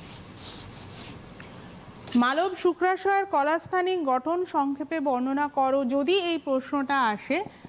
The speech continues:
তাহলে সেক্ষেত্রে তোমাদের মাথায় রাখবে যে আর একটা ড্রয়িং খুবই দরকারি, যে ড্রয়িংটার মধ্যে basically আমার সাজেশন থাকবে হচ্ছে দুটো ড্রয়িং করা। একটা ড্রয়িং যেখানে তুমি শুক্রাশয়টাকে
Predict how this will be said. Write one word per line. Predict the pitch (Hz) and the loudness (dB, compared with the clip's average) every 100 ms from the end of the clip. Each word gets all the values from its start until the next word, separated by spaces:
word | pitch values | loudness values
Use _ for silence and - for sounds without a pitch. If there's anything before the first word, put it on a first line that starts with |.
| - - | -20 -2
তাহলে | 254 277 | 2 2
সেক্ষেত্রে | 277 277 330 - 370 | 2 0 0 0 -2
তোমাদের | 349 302 302 320 | 0 0 2 2
মাথায় | 294 254 285 285 | 4 4 4 4
রাখবে | 294 277 294 | 2 0 0
যে | 320 | 2
আর | 233 262 | 2 0
একটা | 285 - 320 | -2 0 0
ড্রয়িং | 254 269 269 285 | 2 2 2 0
খুবই | - 294 302 | 0 2 4
দরকারি, | 233 214 240 226 415 - - - 226 | 2 2 0 0 -2 -4 -18 -8 0
যে | 269 320 | 0 2
ড্রয়িংটার | 277 277 294 311 339 | 2 2 2 0 0
মধ্যে | 330 339 381 | 2 0 2
basically | 285 285 349 349 349 381 254 | 2 0 -2 -2 0 0 -2
আমার | 262 320 330 | -4 -6 -4
সাজেশন | 311 330 359 349 | -2 -2 0 2
থাকবে | 339 311 330 | 2 2 2
হচ্ছে | 349 349 349 | 2 2 4
দুটো | 294 320 359 | 4 4 4
ড্রয়িং | 269 262 220 240 | 4 2 2 0
করা। | 208 175 311 - - - - | -2 -2 -2 -4 -16 -20 -6
একটা | 233 262 - 359 | -4 -4 0 0
ড্রয়িং | 330 339 349 427 320 | 2 2 2 2 2
যেখানে | 294 320 330 349 | 0 2 0 2
তুমি | 349 339 381 440 - - - - - | 2 4 4 2 -4 -20 -20 -20 0
শুক্রাশয়টাকে | 320 294 339 349 339 330 311 330 359 349 381 | 0 2 2 2 2 2 2 2 -2 -4 -6